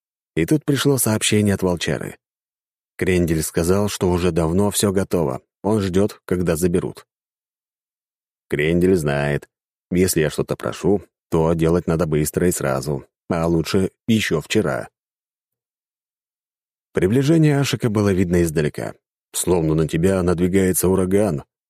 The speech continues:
Он вообще не мелочился, и, наверное, у него в степях уже не осталось ни одной свободной лошади, все были оседланы. Правда, там еще были повозки для людей, ну и немного разного колесного транспорта.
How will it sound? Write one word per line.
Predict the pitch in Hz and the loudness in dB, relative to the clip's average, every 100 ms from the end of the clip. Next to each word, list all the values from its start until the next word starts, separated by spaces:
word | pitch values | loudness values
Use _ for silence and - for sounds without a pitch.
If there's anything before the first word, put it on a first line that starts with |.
| _ _ _ _ _ | _ _ _ _ _
Он | - 160 156 | -2 2 4
вообще | 151 - - 170 | 2 0 2 4
не | 151 117 | 4 4
мелочился, | 104 98 - 131 110 80 | 2 2 2 2 2 0
и, | 78 | 0
наверное, | 80 82 82 82 | 2 2 2 2
у | 82 | 2
него | 82 90 | 2 2
в | 85 | 0
степях | - - 95 - | -4 -4 -4 -2
уже | 78 92 | 0 0
не | 82 | 2
осталось | 82 - 113 107 92 90 | 0 0 0 0 0 0
ни | |
одной | 85 92 98 | 0 2 0
свободной | - 87 90 98 87 92 | 2 0 0 0 0 2
лошади, | 92 110 98 76 57 - _ _ _ - | 2 2 0 -4 -6 -12 _ _ _ -4
все | - 98 | -2 0
были | 92 87 | 2 2
оседланы. | 85 - 92 69 58 53 - _ _ _ _ _ _ _ _ _ _ _ - | 2 2 0 0 -8 -10 -16 _ _ _ _ _ _ _ _ _ _ _ -4
Правда, | 87 82 80 | -2 -2 -2
там | 87 | 0
еще | 82 - 80 | 0 0 0
были | 82 | 2
повозки | 82 80 85 85 85 | 0 0 -2 0 -2
для | 78 80 | 0 2
людей, | 85 90 131 90 _ _ _ _ - | 2 2 0 0 _ _ _ _ -2
ну | 120 101 | 0 2
и | |
немного | 90 85 87 80 | 2 2 0 0
разного | 82 85 80 78 | -2 0 0 0
колесного | 85 85 78 78 | 0 -2 0 -4
транспорта. | 76 135 92 - - 52 | -2 -2 -4 -8 -10 -12